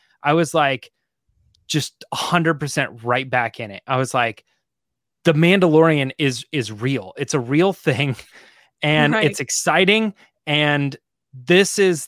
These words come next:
Speaker 1: the leader of the ship on that." I mean, there's, it's, it's arguable that Dave's involved. It's arguable that Kathleen Kennedy is involved or whatever, but it's kinda like,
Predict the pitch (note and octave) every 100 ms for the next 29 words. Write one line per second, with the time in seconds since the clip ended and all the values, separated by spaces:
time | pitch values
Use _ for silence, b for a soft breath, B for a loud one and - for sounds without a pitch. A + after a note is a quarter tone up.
0 | _ D#3 C#3+ D#3 F3+ E3 C#3+ B2 - D#4
1 | D#4+ C#3 C3 B2+ A#2 A#2 C#3+ D#3 D3 F3
2 | E3+ D3 - D#3+ - F#3 G3 E3 C#3+ D#3
3 | D3+ D#3+ D#3 D#3+ D3 D3 C3+ D#3+ C#3 C#3
4 | C3+ D#3 D3 C3+ B2+ C#3+ D3 C#3 - C3
5 | D#3 D3 D3 C#3 C3+ A#2+ B2+ B2 B2+ C3
6 | B2+ B2 A#2+ C3+ C3 - - D3 C#3+ B2+
7 | A#2+